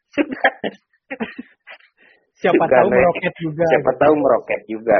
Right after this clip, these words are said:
Speaker 1: gitu. Akhirnya enam, berenam ini, nyewalah pembunuh bayar, bayarin.
Speaker 2: Iya, iya.
Speaker 1: Jadi pembunuh bayarin itu kita panggil, kita urunan.
Speaker 2: Ya.
Speaker 1: Akhirnya udah,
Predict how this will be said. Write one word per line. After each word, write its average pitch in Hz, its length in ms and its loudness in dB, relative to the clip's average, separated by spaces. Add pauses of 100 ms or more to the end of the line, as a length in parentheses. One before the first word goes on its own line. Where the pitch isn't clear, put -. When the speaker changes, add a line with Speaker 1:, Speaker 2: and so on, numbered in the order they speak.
Speaker 1:
gitu. 85 200 -18 (540)
Akhirnya 101 340 0
enam, 143 220 -2 (260)
berenam 117 380 -6
ini, 127 240 -4 (640)
nyewalah 147 400 -2 (500)
pembunuh 120 560 -4 (540)
bayar, 104 300 0 (200)
bayarin. 113 540 0 (800)
Speaker 2:
Iya, 127 240 -8 (420)
iya. 120 180 -14 (280)
Speaker 1:
Jadi 127 160 -2
pembunuh 131 340 2
bayarin 113 540 2
itu 190 420 -4 (240)
kita - 220 -8
panggil, 110 480 -2 (260)
kita - 200 -2
urunan. 107 500 -2 (1500)
Speaker 2:
Ya. 139 240 -16
Speaker 1:
Akhirnya 104 400 -6
udah, 117 300 0